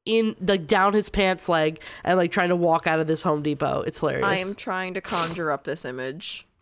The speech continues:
Speaker 1: It's great.
Speaker 2: in my head.
Speaker 1: Google it. Google it while we're talking about it.
Speaker 2: Okay.
Speaker 1: Uh, Florida
Speaker 2: Oh my
Speaker 1: man tried
Speaker 2: God.
Speaker 1: to escape by slipping a stolen chainsaw into his shorts.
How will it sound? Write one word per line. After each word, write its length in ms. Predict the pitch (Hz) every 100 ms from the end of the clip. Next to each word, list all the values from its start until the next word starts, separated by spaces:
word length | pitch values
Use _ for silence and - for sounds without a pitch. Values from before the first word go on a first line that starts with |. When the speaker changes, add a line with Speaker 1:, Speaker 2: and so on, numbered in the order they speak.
| _ -
Speaker 1:
It's 140 | -
great. 240 | 170 151 - _ -
Speaker 2:
in 180 | 175 156
my 120 | 147
head. 80 | 202
Speaker 1:
Google 280 | 277 294 269
it. 140 | 208
Google 240 | 226 269 269
it 120 | 190
while 440 | 196 202 202 202
we're 400 | 185 196 185 180
talking 300 | 175 180 156
about 180 | 147 139
it. 100 | 135 - - _ _ - -
Speaker 2:
Okay. 260 | 185 - - - - - _ _ -
Speaker 1:
Uh, 140 | 175
Florida 300 | 170 233 233
Speaker 2:
Oh 40 | 214
my 60 |
Speaker 1:
man 240 | 208 202 196
tried 180 | 214
Speaker 2:
God. 60 | 190
Speaker 1:
to 60 | 190
escape 380 | 180 - 180
by 80 | 165
slipping 340 | 175 190 170 170
a 60 |
stolen 340 | - 165 165 160
chainsaw 400 | 165 151 156 151
into 140 | 147
his 120 | 139
shorts. 280 | - 127 -